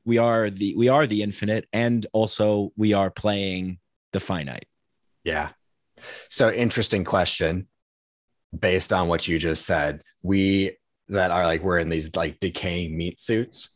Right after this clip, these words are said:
Speaker 2: You know how our cells all regenerate every however many days?
Speaker 1: Mm-hmm.
Speaker 2: Why do we, why do we age?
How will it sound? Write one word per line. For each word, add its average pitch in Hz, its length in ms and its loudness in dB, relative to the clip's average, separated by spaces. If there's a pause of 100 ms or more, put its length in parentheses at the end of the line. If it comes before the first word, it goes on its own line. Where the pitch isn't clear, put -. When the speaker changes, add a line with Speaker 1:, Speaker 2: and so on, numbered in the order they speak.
(520)
Speaker 2:
You 127 80 2
know 147 100 4
how 156 140 2
our 135 160 6
cells 101 340 2
all 90 160 2
regenerate 82 760 -2
every 85 280 -2
however 85 440 0
many 85 260 -2
days? 82 520 -2 (340)
Speaker 1:
Mm-hmm. 110 80 2
Speaker 2:
Why 131 140 4
do 151 100 0
we, - 240 -2 (100)
why 113 140 -2
do 123 80 -2
we 101 140 2
age? 98 440 -4